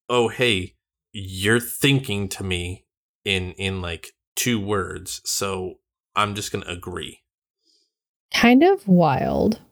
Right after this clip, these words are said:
Speaker 1: Especially when you stop and consider that, like, Sloane is accepting this.
Speaker 2: Yeah.
Speaker 1: But she's only heard, like,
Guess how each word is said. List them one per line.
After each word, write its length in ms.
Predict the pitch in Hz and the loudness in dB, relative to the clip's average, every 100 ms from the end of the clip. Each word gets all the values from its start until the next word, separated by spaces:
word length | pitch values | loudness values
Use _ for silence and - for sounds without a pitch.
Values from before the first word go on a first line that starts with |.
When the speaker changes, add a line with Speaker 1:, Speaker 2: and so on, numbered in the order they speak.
| _ _ _ _ | _ _ _ _
Speaker 1:
Especially 540 | - - - 127 - 202 | -14 -12 -8 -8 -6 -4
when 200 | 147 107 | -2 -2
you 140 | 95 | -4
stop 440 | 95 - - 87 - | -6 -6 -2 -4 -4
and 80 | 87 | -10
consider 500 | 90 - 92 98 95 | -8 -8 -4 -2 -2
that, 200 | - - | -4 -8
like, 340 | 90 87 - _ | -8 -10 -16 _
Sloane 640 | - - - 92 95 101 101 | -10 -6 -6 -4 -2 -2 -2
is 240 | - 95 | -4 -6
accepting 760 | 95 - - 85 - 95 101 | -6 -6 -4 -6 -6 -6 -4
this. 440 | 110 120 - - - _ _ _ - | -2 -4 -4 -8 -14 _ _ _ -2
Speaker 2:
Yeah. 340 | 190 160 160 190 _ _ _ _ _ - | 2 4 2 -2 _ _ _ _ _ -2
Speaker 1:
But 280 | 113 - - | -2 -2 -6
she's 480 | - - - 104 - | -6 -4 -2 -4 -6
only 340 | 101 104 98 | -8 -8 -10
heard, 520 | 92 95 98 101 98 | -10 -4 -2 -2 -6
like, 360 | - 92 92 - | -8 -8 -10 -16